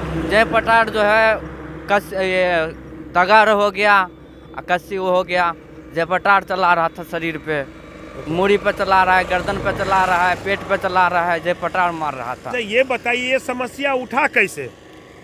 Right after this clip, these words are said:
Speaker 1: ये उठा सर, हम जैसे निकले,
Speaker 2: हाँ।
Speaker 1: देख रहा हूँ मारा पीटी हो रहा है, तो मैं भी वीडियो बनाने लगा। वीडियो बना के फिर मैं सोचा कि मैं भी तो हूँ उसी टाइप का, बिहार के तो
Speaker 2: हाँ।
Speaker 1: हूँ, मैं भी थोड़ा छुप के हट जाता हूँ यहाँ से,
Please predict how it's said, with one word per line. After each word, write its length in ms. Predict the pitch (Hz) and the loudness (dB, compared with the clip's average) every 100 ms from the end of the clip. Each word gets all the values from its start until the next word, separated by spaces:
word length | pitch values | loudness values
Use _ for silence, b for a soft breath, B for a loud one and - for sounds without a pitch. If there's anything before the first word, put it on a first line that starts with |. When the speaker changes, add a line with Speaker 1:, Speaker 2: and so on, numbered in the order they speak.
| - - | -14 -4
Speaker 1:
ये 140 | 196 | 0
उठा 420 | 196 190 196 185 | 0 0 4 2
सर, 380 | 185 196 202 190 - | 2 0 0 -2 -6
हम 200 | 180 220 | -4 -2
जैसे 300 | 233 233 240 | -2 0 0
निकले, 440 | 240 240 254 240 156 | 0 -2 2 2 0
Speaker 2:
हाँ। 520 | 110 - 147 143 156 | -4 -12 -6 -6 -4
Speaker 1:
देख 240 | 180 214 | -2 0
रहा 120 | 220 | 0
हूँ 160 | 220 208 | -2 0
मारा 200 | 202 208 | 0 0
पीटी 280 | 208 202 202 | -2 -8 -4
हो 160 | 185 | -2
रहा 120 | 185 185 | 0 -2
है, 60 | |
तो 120 | 185 | -2
मैं 220 | 180 190 202 | -2 -2 0
भी 80 | 202 - - - - 165 | -4 -8 -20 -20 -12 -6
वीडियो 320 | 185 202 196 | -2 0 0
बनाने 360 | 202 190 190 | 2 0 0
लगा। 380 | 175 170 147 135 - - - | 0 -2 -2 -8 -12 -20 -16
वीडियो 320 | 156 180 202 196 | -10 -4 -2 -2
बना 300 | 208 214 208 | 2 2 2
के 140 | 202 | -2
फिर 260 | 180 208 196 | -4 -6 -2
मैं 200 | 208 190 | -2 -2
सोचा 340 | 202 202 202 | -4 -2 -4
कि 140 | 202 | -4
मैं 260 | 196 190 190 | -6 -4 -4
भी 160 | 190 185 | -4 -8
तो 120 | 180 | -6
हूँ 240 | 190 - | -8 -8
उसी 240 | 180 190 196 | -12 -10 -6
टाइप 300 | 190 165 165 | -2 -4 -4
का, 80 | 170 | -8
बिहार 360 | 156 151 165 | -2 0 0
के 120 | 160 | -2
तो 120 | 165 160 | -6 -6
Speaker 2:
हाँ। 80 | |
Speaker 1:
हूँ, 120 | 151 - b b b b | -8 -12 b b b b
मैं 220 | 139 170 | -4 -2
भी 100 | 185 | -2
थोड़ा 220 | 185 190 180 | -2 0 0
छुप 300 | 185 175 175 | -2 -10 -6
के 60 | |
हट 200 | 170 160 | -4 -6
जाता 320 | 160 156 151 | -4 -6 -6
हूँ 80 | 151 | -12
यहाँ 200 | 139 135 | -10 -12
से, 160 | 123 | -14